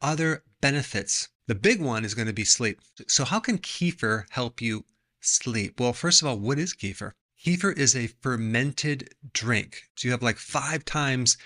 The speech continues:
the microbes in kefir than in yogurt. Plus, kefir has a combination of both bacteria and yeast, okay? It even has friendly candida.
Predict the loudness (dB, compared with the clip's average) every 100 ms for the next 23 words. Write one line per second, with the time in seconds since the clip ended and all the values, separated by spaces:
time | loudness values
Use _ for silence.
0 | -16 -8 -2 2 2 2 0 2 2 0
1 | 0 0 2 0 -2 -8 _ _ -2 0
2 | 2 2 2 2 0 -6 -8 _ _ -4
3 | 2 4 4 4 2 2 2 2 4 4
4 | 4 2 -2 0 0 0 -2 -4 -4 -4
5 | -2 0 -2 -4 _ -2 0 0 0 -2
6 | -4 -6 -2 2 4 4 2 0 0 -2
7 | -6 -4 0 2 0 -4 -4 -2 2 2
8 | 2 0 2 2 2 2 4 2 0 _
9 | -8 -2 0 2 0 -2 -8 -20 -16 -8
10 | -2 -2 -2 -2 0 0 0 -4